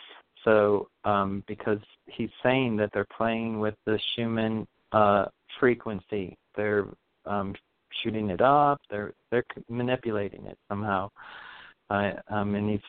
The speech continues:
using the word they, so I would believe it's like the dark or the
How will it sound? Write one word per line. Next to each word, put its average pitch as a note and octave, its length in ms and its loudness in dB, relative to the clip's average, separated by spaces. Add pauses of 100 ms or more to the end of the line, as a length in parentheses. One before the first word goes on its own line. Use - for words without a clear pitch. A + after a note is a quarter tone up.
using A2 400 0
the G#2 60 0
word G#2 340 4
they, G2+ 480 2
so G2 160 0
I G2 160 0
would G2 180 -4 (400)
believe G#2 320 0
it's F#2+ 100 -6 (100)
like G#2 240 4
the G2 100 -2
dark G2 360 2
or G2+ 80 -2
the G2+ 100 -4